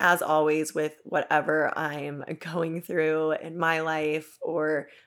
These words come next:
my spirituality, my health, my wellness, my mindset, my emotional health, all of that, I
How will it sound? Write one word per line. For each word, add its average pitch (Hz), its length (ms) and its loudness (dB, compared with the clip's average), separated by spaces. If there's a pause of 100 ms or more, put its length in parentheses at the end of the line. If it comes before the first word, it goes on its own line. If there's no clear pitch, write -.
my 156 200 0
spirituality, 156 920 -2
my 143 220 -6
health, 160 400 -6 (100)
my 143 160 -14
wellness, 151 640 -8
my 131 380 -10 (480)
mindset, 190 880 4
my 165 140 -8
emotional 185 600 4
health, 165 460 2 (160)
all 254 200 6
of 208 120 -4
that, 156 420 4
I 170 140 4